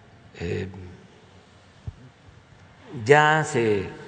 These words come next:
tiene una ley de austeridad, ya se hizo una reforma a la Constitución con ese propósito. Sin embargo, eh, se han amparado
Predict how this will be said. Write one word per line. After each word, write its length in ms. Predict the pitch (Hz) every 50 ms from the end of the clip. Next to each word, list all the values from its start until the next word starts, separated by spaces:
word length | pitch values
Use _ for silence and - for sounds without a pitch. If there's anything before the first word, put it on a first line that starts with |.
| - - -
tiene 260 | - 143 147 147 151
una 180 | 151 143 131 117
ley 460 | 120 131 139 139 127 120 107 - 95 107
de 80 | 110 104
austeridad, 800 | 98 - - - 101 98 104 104 107 117 127 139 143 151 165 - - - - - - - - - - - - - - - - - - 160 127
ya 160 | 117 143 143
se 260 | 139 - 139 127 120 120
hizo 220 | 131 120 117 131
una 160 | 127 123 117
reforma 500 | 107 107 101 - 104 120 120 120 117 110
a 40 | 104
la 100 | 98 95
Constitución 920 | - 101 95 92 - 92 87 104 98 - - 113 120 123 127 127 135 131 - - - - - - - - - - - - - - - - -
con 220 | - 107 110 120
ese 440 | 127 120 113 - 110 110 101 95 92 - - -
propósito. 800 | - 101 98 - - 127 147 - - - 117 - - 131 131 - - - - - - - - - - - - -
Sin 160 | 151 156 160
embargo, 500 | 156 156 156 165 165 165 160 175 170 - - - - - - - - - - - - - - - - - - - - - - 156
eh, 480 | 127 120 120 117 113 113 110 107 107 101
se 160 | 101 - 131 135
han 140 | 139 143
amparado 540 | 139 135 110 - 120 120 120 120 120 110 -